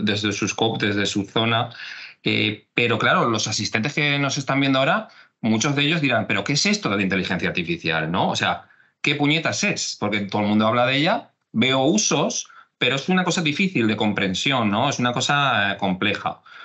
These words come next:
Sin entrar a, a largas diatribas sobre qué es o qué deja de ser, sí que me gustaría,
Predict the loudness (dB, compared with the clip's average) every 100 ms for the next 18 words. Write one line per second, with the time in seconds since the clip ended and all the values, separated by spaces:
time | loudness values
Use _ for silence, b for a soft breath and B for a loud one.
0 | B B B -4 0 4 4 4 2 2
1 | 2 2 2 2 2 2 2 2 0 0
2 | 0 2 2 2 2 0 2 0 -4 -10
3 | -16 -20 _ _ -2 0 2 2 2 2
4 | 0 0 0 0 0 0 -2 0 0 0
5 | 0 0 0 -2 0 -2 0 0 -2 -2
6 | 0 -2